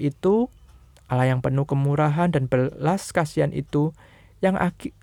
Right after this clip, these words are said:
yang akhirnya juga menolong dan memulihkan umatnya serta menyatakan kemuliaannya.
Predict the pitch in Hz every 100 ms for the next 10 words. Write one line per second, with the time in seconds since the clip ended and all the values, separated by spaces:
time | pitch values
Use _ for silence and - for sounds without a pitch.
0 | - 214 214 - 175 175 - 190 185 185
1 | 202 202 185 - 156 170 165 160 170 175
2 | 175 175 - - 185 196 185 143 143 147
3 | 170 240 294 - 214 196 208 - - -
4 | - - - 196 196 185 - 185 180 180
5 | 190 - - _ - 185 175 185 185 180
6 | 175 175 175 180 175 180 185 170 156 139
7 | 135 131 135